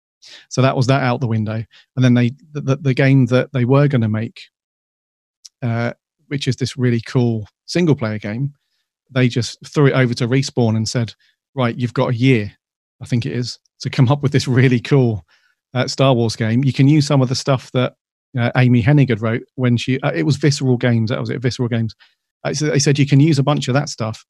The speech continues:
but we want something out really quickly, twenty nineteen." So it really comes down to, it is, is the,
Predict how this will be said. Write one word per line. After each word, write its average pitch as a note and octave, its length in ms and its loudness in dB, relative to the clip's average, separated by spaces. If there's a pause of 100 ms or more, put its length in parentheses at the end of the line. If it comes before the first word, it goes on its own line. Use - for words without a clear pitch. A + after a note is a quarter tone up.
(140)
but C#3+ 100 -2
we C3+ 120 4
want C3+ 180 0
something B2 320 0
out A#2+ 120 0
really A#2+ 280 2
quickly, A#2 340 -6
twenty A2 240 -4
nineteen." A2 480 -8 (1200)
So A#2+ 380 0 (720)
it E3 160 2
really D3+ 420 2
comes C3 320 2
down B2+ 280 4
to, A#2 360 0 (1500)
it D#3+ 180 -6
is, C#3 280 -2
is C#3+ 180 -2
the, C3 180 2